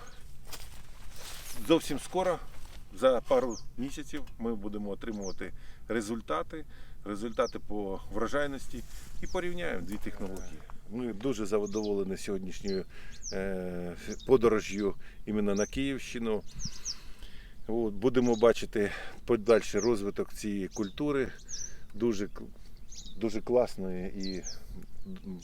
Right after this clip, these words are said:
на, на мою думку, дуже гарно розвиваючийся по нашої технології Протіл.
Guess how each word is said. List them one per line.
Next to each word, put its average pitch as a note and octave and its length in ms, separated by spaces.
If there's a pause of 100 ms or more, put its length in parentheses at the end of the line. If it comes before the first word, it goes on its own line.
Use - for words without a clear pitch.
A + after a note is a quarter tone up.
(100)
на, G#2 400
на G#2+ 140
мою A#2+ 220
думку, G#2+ 340
дуже G2+ 340 (280)
гарно G2+ 420
розвиваючийся G2 920
по G2+ 140
нашої G2 320
технології C3 680 (400)
Протіл. A2+ 480